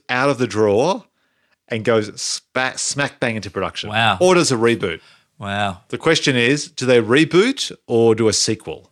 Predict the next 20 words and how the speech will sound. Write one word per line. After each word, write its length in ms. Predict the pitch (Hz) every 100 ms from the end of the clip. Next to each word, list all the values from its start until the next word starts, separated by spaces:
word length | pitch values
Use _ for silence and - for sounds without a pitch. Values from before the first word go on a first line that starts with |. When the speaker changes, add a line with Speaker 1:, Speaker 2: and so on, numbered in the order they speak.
| _
Speaker 2:
There's 340 | 117 165 147 160
no 360 | 202 135 117 92
way 420 | 123 127 110 110 101
you 140 | 98
can 260 | 95 92 87 _
reboot 560 | 104 92 104 92 92 -
back. 240 | 95 -
People 340 | 196 208 147 95
will, 240 | 95 90 - _ _ - - _
people 340 | 240 254 147
will 140 | 117 95
burn 420 | 92 135 123 107
the 80 | 95
studio 460 | - 107 98 98
down. 260 | 95 98 98
It's 140 | 127
such 240 | - 190 -
a 60 |
beloved 500 | 104 104 107 98 87
classic. 540 | - 110 98 - -